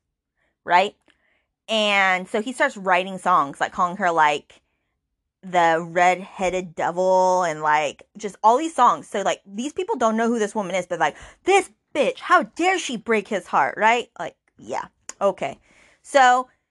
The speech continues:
she has steadily, like, she has nothing to do with him, but they have a mutual friend that they went to school with named Will.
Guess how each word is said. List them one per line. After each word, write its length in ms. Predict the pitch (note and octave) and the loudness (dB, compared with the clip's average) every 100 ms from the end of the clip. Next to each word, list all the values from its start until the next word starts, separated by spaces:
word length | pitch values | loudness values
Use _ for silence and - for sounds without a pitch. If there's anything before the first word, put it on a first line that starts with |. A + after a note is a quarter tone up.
| _ _ _ | _ _ _
she 360 | - D#4+ F#4+ G#4+ | -12 -8 -6 -2
has 440 | F#4+ D#4 C4 - _ _ _ _ _ _ | 2 2 -2 -10 _ _ _ _ _ _
steadily, 540 | - A#3 A3+ C#4 D4 | -6 -2 0 -2 0
like, 180 | A#3 - | -2 -2
she 260 | - B3+ | -6 -8
has 220 | G#3 G#3+ G3 | -2 -2 0
nothing 280 | F#3 F#3 | -4 -4
to 80 | F#3 | -10
do 100 | E3 | -8
with 80 | D3+ | -8
him, 220 | A2+ - | -10 -10
but 140 | - E3 | -8 -4
they 100 | A#3 | 0
have 160 | B3+ | 0
a 60 | A#3+ | 0
mutual 420 | A#3 A3+ A3+ C#4 | -2 -4 -6 -6
friend 400 | C4+ - G#3 G#3 | -6 -4 -4 -4
that 60 | E3+ | -6
they 100 | E3+ | -8
went 140 | D#3 | -8
to 80 | - | -10
school 400 | - - G3+ E3 | -14 -8 -6 -4
with 200 | B2+ - | -6 -10
named 300 | F#3 E3 F3 | -10 -10 -10
Will. 440 | F3 E3+ B2 F2 | -4 -2 -2 -4